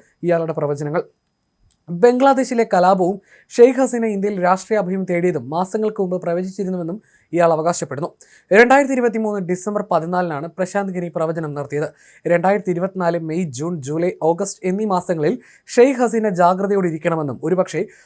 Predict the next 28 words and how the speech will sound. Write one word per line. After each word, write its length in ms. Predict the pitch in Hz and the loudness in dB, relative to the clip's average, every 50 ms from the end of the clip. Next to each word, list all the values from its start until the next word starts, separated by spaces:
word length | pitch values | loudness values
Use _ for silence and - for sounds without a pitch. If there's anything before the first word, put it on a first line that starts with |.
| - - - | -12 0 2
അവരെ 220 | 170 175 185 202 | 2 4 4 2
കൊലപ്പെടുത്താനുള്ള 720 | 196 - 202 196 214 214 240 233 226 226 226 214 208 202 | 0 2 2 2 2 2 0 2 4 2 2 2 0 -6
ശ്രമങ്ങൾ 360 | 190 185 180 185 190 202 190 | -6 -6 -6 -4 -4 -4 -4
ഉണ്ടായേക്കുമെന്നുമായിരുന്നു 1000 | 175 175 180 190 208 202 196 202 196 185 180 180 175 165 165 165 160 151 165 165 - | -2 0 2 2 2 2 0 -2 -2 -2 -2 -2 -2 -2 -2 -2 -4 -6 -8 -4 -4
പ്രശാന്ത് 340 | 175 156 - 185 185 185 175 | -6 -4 -2 -4 -6 -4 -6
കിനിയുടെ 220 | 185 160 156 156 170 | -6 -6 -4 -6 -6
പ്രവചനം. 420 | 160 151 143 143 139 151 139 - _ _ _ - _ _ _ _ _ _ _ - | -4 -4 -4 -4 -4 -6 -6 -8 _ _ _ -20 _ _ _ _ _ _ _ 6
ഒരു 120 | 254 285 | 6 6
ഉപയോക്താവ് 460 | 262 202 233 233 226 233 - 226 214 214 | 6 2 0 0 0 2 2 2 2 2
ബംഗ്ലാദേശിന്റെ 640 | 190 196 190 190 196 220 226 220 214 - 214 196 | 0 -2 -2 2 2 2 2 2 -4 -6 -8 -8
ഭാവി 300 | 175 160 175 185 190 208 | -6 -2 0 0 0 0
എന്തായിരിക്കുമെന്ന് 560 | 196 180 175 180 170 175 175 - 185 175 175 165 | -2 0 2 2 2 0 -2 -6 -8 -8 -6 -6
പ്രശാന്തിനോട് 500 | 175 175 - 190 180 175 170 165 156 151 | -8 -6 -4 -4 -4 -4 -4 -6 -6 -4
ചോദിച്ചു. 340 | 160 156 147 143 120 147 - _ | -4 -4 -6 -6 -10 -14 -8 _
അത് 120 | 160 165 185 | -4 -4 -4
പൂർണ്ണമായി 540 | 180 - 170 180 185 196 190 190 185 180 - | -2 -2 -4 -2 -2 -4 -4 -4 -6 -6 -8
ഇന്ത്യ 240 | 170 165 175 175 196 | -8 -8 -2 0 0
വിരുദ്ധമായിരിക്കുമെന്ന് 720 | 196 190 185 180 185 180 175 165 175 170 165 175 175 170 160 | 2 2 0 0 -2 -2 -2 -2 -4 -4 -6 -8 -8 -8 -8
അദ്ദേഹം 240 | 151 165 170 180 | -8 -8 -8 -6
മറുപടി 300 | 175 170 175 175 170 160 | -2 -2 0 0 -2 -2
നൽകി. 300 | 151 151 151 156 175 165 - _ _ _ _ _ - | -4 -6 -6 -6 -8 -10 -10 _ _ _ _ _ 4
കിഴക്കൻ 300 | 254 262 277 285 311 302 | 8 8 8 8 6 4
പാകിസ്ഥാൻ 420 | 285 277 262 226 247 240 254 240 240 | 4 4 4 4 2 0 0 0 2
എന്ന 140 | 233 226 | 0 -4
പൂർവാവസ്ഥയിലേക്ക് 720 | 220 226 208 202 214 226 226 214 208 202 - 208 196 190 190 | -2 0 2 4 6 6 6 6 4 0 -2 -2 -2 -2 -2
ബംഗ്ലാദേശ് 520 | 165 180 175 180 190 202 190 196 190 - - | -2 -2 -2 0 -2 0 -2 -2 -6 -4 -4
പോവുകയാണെന്ന് 460 | 180 175 185 185 190 185 180 175 170 | -2 -2 -2 -2 -2 -4 -4 -4 -6
മറ്റൊരാൾ 340 | 170 165 185 180 175 175 | -6 -6 -6 -4 -4 -6